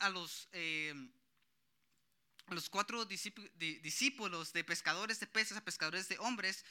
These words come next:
nosotros somos los siguientes en, en traer a los hijos de Dios a la casa. Y no im-, y, y ya sean todas las razas, porque todos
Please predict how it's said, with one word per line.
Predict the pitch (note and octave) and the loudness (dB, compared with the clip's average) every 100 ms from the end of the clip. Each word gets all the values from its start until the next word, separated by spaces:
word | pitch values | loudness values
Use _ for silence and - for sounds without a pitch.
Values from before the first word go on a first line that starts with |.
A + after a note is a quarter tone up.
| - - - | -16 -18 -6
nosotros | G3 A3 - - | -2 0 0 0
somos | A3+ A#3+ | 2 2
los | A#3 | 2
siguientes | G3 E3+ G3+ A3 A#3 A#3 - - _ - _ _ _ _ _ _ | -2 0 2 2 2 0 -2 -10 _ -20 _ _ _ _ _ _
en, | F3+ E3+ F3 - _ _ - | -4 -4 -4 -14 _ _ -8
en | F#3 F3 | -6 2
traer | F3+ G3 G#3+ | 4 6 4
a | A3+ | 2
los | F#3+ - | 2 0
hijos | G3 G3+ F#3 | -2 -2 -4
de | D#3 | -4
Dios | F#3 G#3+ F#3+ - - | -2 -2 0 -4 0
a | D#3+ | 2
la | D#3 - | 4 8
casa. | G3 A3 - C3 - - - - - | 8 8 2 -4 -12 -20 -20 -20 -6
Y | G3+ | 2
no | G3+ | 4
im-, | B3 A3 | 4 2
y, | A3+ - | -4 -4
y | G3+ | 2
ya | A3+ | 4
sean | - C4 B3+ | 4 0 0
todas | A#3 B3 | 4 6
las | G#3+ G3+ | 6 6
razas, | B3+ A3+ | 6 4
porque | - G3+ F3 | -2 0 0
todos | F3+ A3 C4 D4+ - | 0 -2 -2 -2 -6